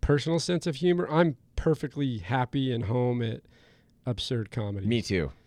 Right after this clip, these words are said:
Speaker 2: Me too.
Speaker 1: And, and so I think anybody that w-, enjoys those things will love this movie. I would say everybody just take a trip down the rabbit hole.
Speaker 2: Yeah, do it.
Speaker 1: Go watch
Speaker 2: Do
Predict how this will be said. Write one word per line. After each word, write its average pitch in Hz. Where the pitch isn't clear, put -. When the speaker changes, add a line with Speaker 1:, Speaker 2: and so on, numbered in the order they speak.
Speaker 2:
Me 87
too. -
Speaker 1:
And, 151
and 151
so 147
I 143
think 143
anybody 139
that 127
w-, 143
enjoys 131
those 123
things 127
will 120
love 120
this 123
movie. 123
I 175
would 220
say 190
everybody 190
just 151
take 165
a 156
trip -
down 135
the 127
rabbit 120
hole. 113
Speaker 2:
Yeah, 101
do 104
it. -
Speaker 1:
Go 165
watch 170
Speaker 2:
Do -